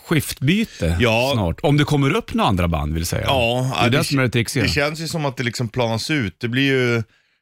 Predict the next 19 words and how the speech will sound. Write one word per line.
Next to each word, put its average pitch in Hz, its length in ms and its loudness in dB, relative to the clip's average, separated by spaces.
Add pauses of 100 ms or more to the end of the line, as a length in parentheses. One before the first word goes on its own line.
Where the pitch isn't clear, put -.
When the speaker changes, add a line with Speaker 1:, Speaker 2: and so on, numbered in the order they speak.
(140)
Speaker 2:
kanske 127 200 2
inte 120 160 -2
de 139 100 2
här 120 120 4
riktigt 127 480 -2
stora 104 380 2
arenabanden 92 760 0
på 90 60 -6
samma 95 260 2
Speaker 1:
Nej. 92 100 4
Speaker 2:
sätt. - 440 -2 (360)
Ehm, 92 520 0 (560)
och 123 200 0
det 120 60 4
känns 139 240 2
som 147 80 0
att 131 120 0
det 135 180 4
är, 123 140 0